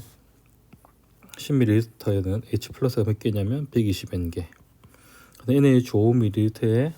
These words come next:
오, 오 밀리리터에 오에이치 마이너스는 삼십 엔 개, 케이오에이치 오 밀리리터에는 구십 엔 개가 있기 때문에 이 섞으면 중성이 되겠죠.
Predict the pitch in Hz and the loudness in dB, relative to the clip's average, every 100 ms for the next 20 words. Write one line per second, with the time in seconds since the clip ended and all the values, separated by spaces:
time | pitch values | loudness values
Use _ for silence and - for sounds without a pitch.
0 | - 98 107 110 110 - - - 165 - | -6 -2 -2 -2 -4 -8 -16 -20 -20 -20
1 | _ _ _ _ _ _ _ - 127 120 | _ _ _ _ _ _ _ 2 4 6
2 | 117 117 110 123 123 - 104 113 113 117 | 4 4 2 4 2 2 -2 -2 -2 -2
3 | 135 - 143 - 104 92 87 87 120 - | -4 -4 -6 -6 -6 -4 -4 -4 -4 -10
4 | - - - - _ - 151 123 113 123 | -20 -20 -20 -20 _ -4 0 2 2 0
5 | - - 107 113 120 104 104 107 - 101 | -4 -6 -2 0 0 0 0 -2 -2 -2
6 | 117 123 117 113 123 120 110 92 87 - | -4 -4 -4 -4 -4 -4 -2 -4 -6 -8
7 | 98 92 95 123 151 143 123 113 117 135 | -6 -2 -2 -4 -4 -6 -8 -8 -6 -6
8 | - 101 90 123 107 - - 127 | -4 -4 -2 -4 -6 -10 -8 -8